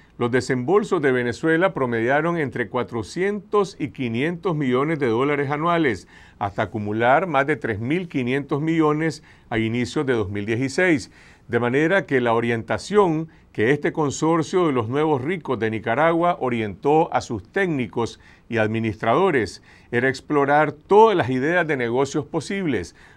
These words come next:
para gastar a manos llenas los petrodólares de Venezuela. Y bajo el mando del vicepresidente de Albaniza, el ingeniero Francisco López,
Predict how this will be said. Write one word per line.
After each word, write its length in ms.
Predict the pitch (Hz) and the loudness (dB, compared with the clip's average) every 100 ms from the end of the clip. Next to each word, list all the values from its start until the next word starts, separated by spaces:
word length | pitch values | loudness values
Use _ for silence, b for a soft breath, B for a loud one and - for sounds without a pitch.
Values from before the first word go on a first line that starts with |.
| B | B
para 200 | 110 101 | -2 0
gastar 540 | 101 87 - 143 160 - | -2 -4 2 2 2 0
a 80 | 131 | -2
manos 320 | 139 160 151 | 0 0 0
llenas 400 | 120 160 160 170 | 0 0 0 0
los 160 | 156 123 | 0 0
petrodólares 760 | 123 - 104 104 135 135 127 | -4 -4 -2 0 2 2 0
de 100 | 123 | 0
Venezuela. 680 | 127 139 147 185 185 131 78 b b b b | 0 -2 -2 0 2 2 -2 b b b b
Y 80 | 110 | -4
bajo 220 | 104 98 | -2 -2
el 80 | 104 | -2
mando 380 | 113 143 139 170 | 0 -2 0 0
del 100 | 147 | 0
vicepresidente 800 | 123 123 104 117 113 127 147 160 | -2 -2 -2 -4 0 0 0 0
de 80 | 156 | 0
Albaniza, 520 | 135 120 131 143 175 | 0 -2 -2 -4 -2
el 100 | 147 | -2
ingeniero 460 | 113 110 123 143 151 | -2 -2 0 0 0
Francisco 580 | 135 113 - 143 - | -2 -6 -4 -6 -2
López, 520 | 135 196 147 120 101 | 0 0 0 -4 -4